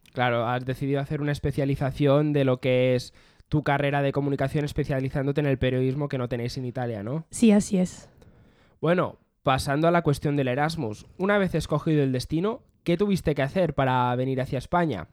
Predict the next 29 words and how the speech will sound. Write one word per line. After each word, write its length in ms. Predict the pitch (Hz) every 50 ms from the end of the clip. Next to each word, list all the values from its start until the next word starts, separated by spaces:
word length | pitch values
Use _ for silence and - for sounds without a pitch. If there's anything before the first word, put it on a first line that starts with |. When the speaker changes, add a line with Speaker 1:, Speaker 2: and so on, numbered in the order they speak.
| - _ - - - - - _ _
Speaker 2:
Muchísimo 1040 | - 226 233 220 - 254 240 - 247 262 254 254 254 247 247 247 240 233 214 220 214 -
papeleo, 680 | 247 247 - - 233 220 214 202 190 185 185 190 190
no 120 | 214 254
sé 120 | - 302 254
si 160 | - 240 220
dice 180 | 220 180 - 226
así. 260 | 202 - - 226 220
Speaker 1:
Sí, 160 | 180 175 165 160
el 140 | 156 170 -
papeleo 640 | - 151 151 147 160 151 160 165 165 165 165 160 151
siempre 340 | - 170 151 151 143 147 135
es 60 | - 190
típico 460 | 196 - - - 143 135 156 226 254
a 80 | - 277
la 180 | 285 285 - -
hora 220 | 330 - 269 277
de, 220 | 269 131 131 131 131 - - - - - - - - _
de 100 | - 147
viajar. 500 | 143 143 139 135 - - 143 135 127 123
Speaker 2:
Sí. 280 | - - - - 262 233
Speaker 1:
Cuéntanos 460 | 180 185 180 170 185 185 180 175 -
un 120 | 185 165 151
poco 320 | - 147 143 131 143 135
qué, 300 | - 147 139 139 135 135 139
qué 80 | 151
tuviste 360 | 143 151 147 147 143 - 160 143
que, 760 | - 139 135 135 135 135 131 131 131 131 131 127 127 123 113
que 80 | - 127
hacer. 380 | 127 - 147 131 117 110 123